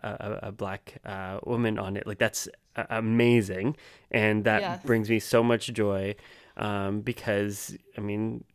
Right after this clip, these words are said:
Speaker 1: they're using this, <laughs> they're holding this currency, they have to pay for things with it.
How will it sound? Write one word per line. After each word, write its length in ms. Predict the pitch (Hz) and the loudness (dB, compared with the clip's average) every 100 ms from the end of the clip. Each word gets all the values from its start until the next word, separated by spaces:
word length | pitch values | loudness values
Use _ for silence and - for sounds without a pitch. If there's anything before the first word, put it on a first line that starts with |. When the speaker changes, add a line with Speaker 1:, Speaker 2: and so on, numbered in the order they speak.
| - _ - - 120 | -20 _ -18 -18 -2
Speaker 1:
they're 200 | 117 120 | 2 2
using 380 | 117 156 151 104 | 2 2 2 0
this, 120 | - | 2
<laughs> 20 | |
they're 100 | 110 | 4
holding 480 | - - 165 - 131 | 6 6 6 4 4
this 160 | 110 | -2
currency, 380 | - 107 113 120 | -4 -2 -2 0
they 160 | 117 120 | 2 2
have 120 | 120 | 2
to 120 | 123 | -2
pay 260 | 123 147 139 | -4 -2 -2
for 160 | 151 110 | -2 -4
things 260 | 104 107 | -4 -2
with 180 | 101 98 | -4 2
it. 180 | 120 | 2